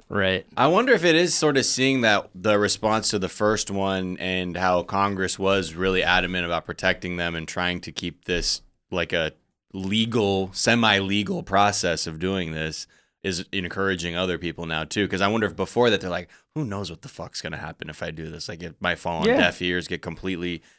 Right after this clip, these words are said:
Speaker 2: you know, stifled." Um,
Speaker 1: I mean, it's like a lot of movements when, like, one
Speaker 2: <laughs>
Speaker 1: person comes out and is brave, then other people,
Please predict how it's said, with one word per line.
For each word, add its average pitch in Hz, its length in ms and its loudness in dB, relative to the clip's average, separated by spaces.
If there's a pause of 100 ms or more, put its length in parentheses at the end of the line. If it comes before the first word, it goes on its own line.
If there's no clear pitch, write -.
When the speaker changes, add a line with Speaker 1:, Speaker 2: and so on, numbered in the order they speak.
Speaker 2:
you 95 100 -8
know, 85 300 -8
stifled." 90 760 -2 (460)
Um, 92 80 -4
Speaker 1:
I 90 260 2
mean, 139 80 4
it's 147 140 0
like 160 160 2
a 147 40 2
lot 143 240 4
of - 60 2
movements 143 560 -2
when, 127 480 0
like, 120 220 2
one 117 280 4
Speaker 2:
<laughs> - 120 -2
Speaker 1:
person 127 340 2
comes 113 300 0
out 120 240 4
and 110 520 -2
is 120 200 0
brave, 113 640 2
then 113 180 2
other 110 220 2
people, 113 600 0